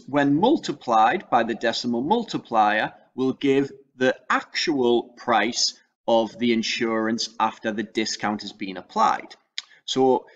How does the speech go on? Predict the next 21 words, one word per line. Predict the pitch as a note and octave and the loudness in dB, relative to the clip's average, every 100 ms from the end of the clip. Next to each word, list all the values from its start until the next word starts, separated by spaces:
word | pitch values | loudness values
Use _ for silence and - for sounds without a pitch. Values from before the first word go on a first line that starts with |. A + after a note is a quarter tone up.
| _ _ | _ _
in | D#3+ | 2
order | E3+ G#3+ A#3+ | 4 4 4
for | G#3+ G3 | 0 -2
us | F#3 | -2
to | - | -2
calculate | D3+ F3+ F3 D3 C#3+ D3 C#3+ C#3 | -4 0 0 0 -2 2 0 -2
the | - C3 | -4 -2
normal | C3+ C#3+ G3 B3 D#3 G#2+ | 2 4 6 6 4 0
price | - G#2 A2 A3 - - - _ - - | -2 0 0 0 -4 -8 -10 _ -20 -2
before | D4 - - F#3+ A3 G3+ | -2 -2 2 4 4 4
the | D3+ | 0
discount | B2+ A#2+ - A2+ G#2+ - | 0 -2 -4 -4 -6 -6
is | G#2 | -10
applied, | G2+ - G2 F#2+ - - _ _ | -12 -4 0 0 -2 -10 _ _
we're | B2 | -8
going | C#3 C#3 C3 | 2 2 4
to | B2+ B2+ - | 0 0 -4
do | - A#2 A#2 - | 2 4 2 0
a | C3 | 0
reverse | B2 A#2 A2 G#2+ G#2+ | 0 -2 -2 -4 -4
percentage. | - D3 - C4 - - - | -6 -2 0 0 -2 -12 -16